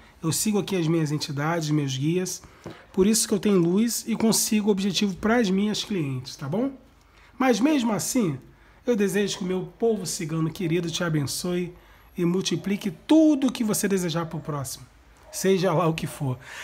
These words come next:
Canal Enigma do Oriente, eu sou o Igor. Fica a dica, hein? Quem tem luz, divide, tá bom, gente?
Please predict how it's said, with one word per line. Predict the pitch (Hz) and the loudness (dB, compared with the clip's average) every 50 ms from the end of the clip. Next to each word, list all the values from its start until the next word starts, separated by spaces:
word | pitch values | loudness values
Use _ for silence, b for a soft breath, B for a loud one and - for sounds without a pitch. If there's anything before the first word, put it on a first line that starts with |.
| B B | B B
Canal | - 285 277 262 240 269 262 254 233 | 2 4 4 4 4 4 4 4 6
Enigma | 226 240 254 247 240 226 208 | 6 6 6 4 2 2 4
do | 226 | 4
Oriente, | 220 208 208 220 226 226 220 - 220 | 4 4 4 2 0 0 0 0 -2
eu | 214 185 | -2 -2
sou | - - - 226 220 196 | -2 -2 0 2 2 4
o | 190 | 4
Igor. | 208 220 202 165 156 - | 2 2 2 2 0 0
Fica | - - 214 214 - 269 269 | 2 2 2 2 4 2 0
a | |
dica, | 214 185 196 247 254 214 - 214 | 2 2 2 2 2 2 2 2
hein? | 220 214 208 - B B B B B B B B B B | 2 2 0 -4 B B B B B B B B B B
Quem | - 220 240 240 | 2 4 4 4
tem | 233 226 226 208 | 4 4 4 4
luz, | 196 190 220 240 240 214 | 4 4 4 4 4 2
divide, | 269 240 185 156 165 190 196 190 175 156 143 139 | 2 0 0 0 0 0 0 0 -2 -4 -4 -6
tá | 135 156 147 | -8 -8 -6
bom, | 151 220 262 247 | -4 -4 -4 -4
gente? | 180 160 135 120 107 - - | -4 -4 -6 -8 -10 -14 -16